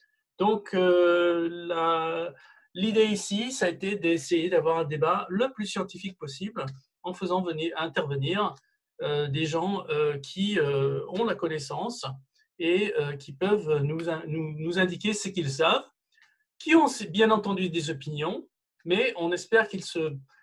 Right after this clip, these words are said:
qu'ils, euh, se présenteront en scientifiques, qui nous donneront leurs, euh, hypothèses de travail, leurs méthodologies, qu'on pourra toujours critiquer et qu'on pourra toujours interroger.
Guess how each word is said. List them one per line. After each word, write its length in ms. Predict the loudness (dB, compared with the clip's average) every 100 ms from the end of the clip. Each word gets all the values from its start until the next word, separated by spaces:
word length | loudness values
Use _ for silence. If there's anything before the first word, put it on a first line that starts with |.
| _ -20
qu'ils, 340 | -10 -10 -6 -2
euh, 200 | 0 -2
se 140 | -6
présenteront 520 | -4 0 0 -2 -4 2
en 80 | 2
scientifiques, 720 | 2 -4 -6 -8 -8 -6 -6 -6 -8 _ _ _ _ _
qui 140 | -6 -2
nous 100 | 2
donneront 540 | 2 4 4 4 4
leurs, 500 | 0 2 2 2 2
euh, 200 | 2 0
hypothèses 500 | 0 -2 -2 0 0
de 80 | -2
travail, 680 | -6 -6 -2 0 0 -4 -12 _ -4
leurs 200 | 2 4
méthodologies, 720 | 2 0 -4 0 0 0 -4
qu'on 140 | -8 -14
pourra 260 | -4 -2
toujours 300 | -2 -2 -6
critiquer 640 | -6 -10 -12 -6 -4 -4 -4
et 80 | -6
qu'on 160 | -8
pourra 200 | -8 -8
toujours 340 | -6 -2 -2 0
interroger. 500 | -2 0 0 0 -8